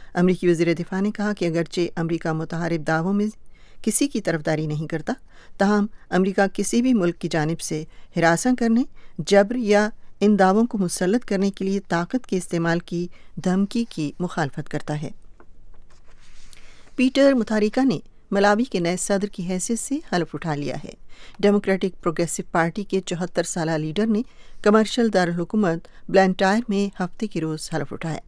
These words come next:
اپنے مختصر خطاب میں مسٹر متھاریکا نے کہا کہ ان کا بڑا مقصد انتخابی مسائل پر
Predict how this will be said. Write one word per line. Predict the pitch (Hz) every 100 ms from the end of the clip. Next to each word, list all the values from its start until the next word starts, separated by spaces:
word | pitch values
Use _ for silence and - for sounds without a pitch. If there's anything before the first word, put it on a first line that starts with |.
| - - - - - -
اپنے | - 175
مختصر | 165 - - - 165
خطاب | - 185 202
میں | 208 196 196 - -
مسٹر | 185 -
متھاریکا | 180 170 165 170 202
نے | 262
کہا | 254 170 175
کہ | 175
ان | - 170
کا | 175
بڑا | 165 160
مقصد | 156 175 - 233 - - -
انتخابی | 190 190 190 - 180 175
مسائل | 170 170 - 196 214
پر | -